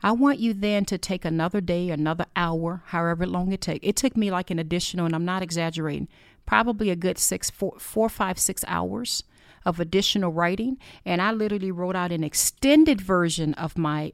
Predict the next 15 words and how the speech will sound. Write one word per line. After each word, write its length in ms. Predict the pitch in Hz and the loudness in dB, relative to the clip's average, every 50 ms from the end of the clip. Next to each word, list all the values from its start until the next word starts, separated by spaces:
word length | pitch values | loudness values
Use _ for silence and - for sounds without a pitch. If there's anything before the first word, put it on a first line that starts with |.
| - - | -8 -4
uh, 200 | - 165 151 - | -4 -4 -4 -2
uh, 260 | - 165 160 165 - - | -4 -6 -6 -6 -6 -4
of, 240 | 180 160 151 - - - | -6 -6 -6 -6 -10 -8
of, 200 | - 160 151 - - | -6 -6 -6 -6 -8
of 180 | - 156 - - | -8 -8 -6 -4
who 140 | - 208 175 | -2 -2 0
I 140 | 156 151 | 0 -2
am 200 | 131 156 156 160 | -2 -2 -2 -2
to 140 | - - 160 | -2 -4 -4
become. 480 | - 156 - - - - 151 160 160 - _ _ _ _ _ _ _ _ - | -4 -6 -8 -6 -8 -8 -8 -8 -10 -12 _ _ _ _ _ _ _ _ -4
Does 120 | 175 160 | 0 2
that 140 | 180 180 180 | 2 0 0
make 160 | 190 196 - | -2 -6 -4
sense? 440 | - - 226 240 277 - - - - _ _ _ _ _ _ _ - _ - | -4 -4 -4 -4 -6 -8 -14 -16 -18 _ _ _ _ _ _ _ -18 _ -2
So 320 | - - - 151 - - | 2 2 2 2 0 -6